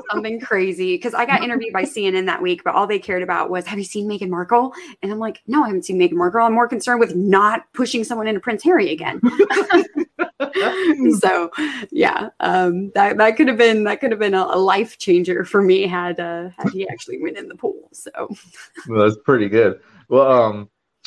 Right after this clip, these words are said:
Speaker 1: and now I'll just have you, uh, leave, uh, just, like, kind of, like, a, a motivational, inspirational statement for everyone who watches and people who watch the replay later on. So, like, if they're watching,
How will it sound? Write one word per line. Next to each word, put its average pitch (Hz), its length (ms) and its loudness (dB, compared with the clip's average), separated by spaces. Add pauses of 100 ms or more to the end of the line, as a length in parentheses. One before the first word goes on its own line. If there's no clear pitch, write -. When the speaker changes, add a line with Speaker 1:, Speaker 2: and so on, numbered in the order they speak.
(160)
Speaker 1:
and 131 140 2
now 151 200 2
I'll 147 140 0
just 143 180 -4
have 143 200 0
you, 147 180 0
uh, 110 380 2
leave, 127 260 -8
uh, 110 260 -4
just, 123 180 -12
like, 123 140 -2
kind 123 180 -4
of, 117 80 -6
like, 113 220 -2
a, 98 140 -4
a 110 160 -6
motivational, 113 680 -2
inspirational 113 600 -4
statement 110 420 -6
for 107 100 0
everyone 104 360 0
who 104 160 -2
watches 101 400 0
and 98 140 0
people 110 240 -4
who 104 120 0
watch 98 280 2
the 92 60 -10
replay 95 360 -4
later 98 280 2
on. 92 240 2 (260)
So, 104 180 2
like, 95 200 0
if 92 120 -8
they're 95 140 4
watching, 92 520 0